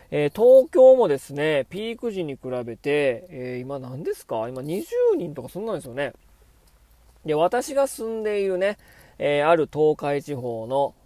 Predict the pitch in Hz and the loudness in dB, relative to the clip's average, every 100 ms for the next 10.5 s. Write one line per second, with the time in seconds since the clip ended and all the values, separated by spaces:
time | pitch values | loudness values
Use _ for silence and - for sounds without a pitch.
0 | - 123 120 120 120 120 120 120 120 117 | -12 -8 -6 -6 -8 -8 -8 -8 -8 -10
1 | 117 - 160 143 110 104 110 - - - | -12 -6 -6 -6 -12 -16 -18 -18 -18 -14
2 | - 170 143 - - - - 143 147 127 | 2 4 4 0 -20 -20 -8 -2 0 0
3 | 123 127 135 147 160 165 113 107 120 117 | -2 -4 -4 -4 -6 -6 -10 -10 -12 -12
4 | 110 113 143 - 131 120 110 _ _ _ | -14 -16 -18 -16 -16 -14 -18 _ _ _
5 | _ 165 175 170 156 - 494 523 494 403 | _ -6 -4 -4 -6 2 2 4 2 2
6 | 180 311 123 - - - 480 508 339 170 | -4 -4 -12 -18 -16 -6 0 0 0 -2
7 | 143 220 - 95 - - - 302 220 120 | -2 -6 -12 -18 -18 -18 -8 -6 -6 -8
8 | _ _ _ _ - - _ _ _ 156 | _ _ _ _ -20 -20 _ _ _ -8
9 | 160 226 269 277 269 196 247 320 190 139 | 0 4 6 6 6 4 -2 -2 -2 -2
10 | - - 113 120 | -8 -6 -6 -6